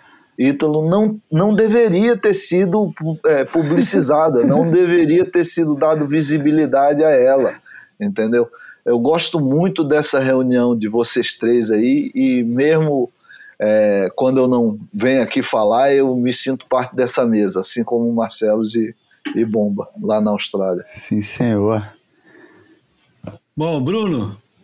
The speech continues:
Speaker 3: muito obrigado mais uma vez, aquele abraço.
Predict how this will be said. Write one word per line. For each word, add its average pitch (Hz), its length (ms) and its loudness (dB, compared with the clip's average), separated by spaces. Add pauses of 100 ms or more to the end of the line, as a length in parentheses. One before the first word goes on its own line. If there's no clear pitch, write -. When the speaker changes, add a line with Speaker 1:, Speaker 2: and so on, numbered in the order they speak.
(240)
Speaker 3:
muito 202 260 -4
obrigado 180 520 -4
mais 170 220 -4
uma 151 200 -2
vez, 170 560 -4 (200)
aquele 160 340 -4
abraço. 160 680 -6